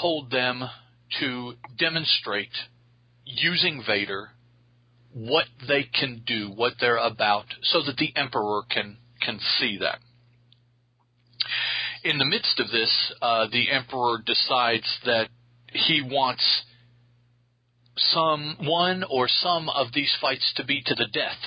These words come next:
between Vader and these cybernetic beings. So he, he declares that it be to the death.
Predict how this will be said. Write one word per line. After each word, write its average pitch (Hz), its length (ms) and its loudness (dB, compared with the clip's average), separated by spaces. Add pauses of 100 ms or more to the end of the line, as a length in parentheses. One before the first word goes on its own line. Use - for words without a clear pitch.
(120)
between 113 440 -4
Vader 104 320 0
and 98 400 2 (760)
these 113 200 2 (120)
cybernetic 101 540 -2
beings. 95 280 -4 (100)
So 113 120 0
he, 120 320 0
he 135 200 -2
declares 113 600 -2
that 113 120 2
it 117 140 -2
be 131 180 0
to - 100 -4
the 104 120 -2
death. - 260 -2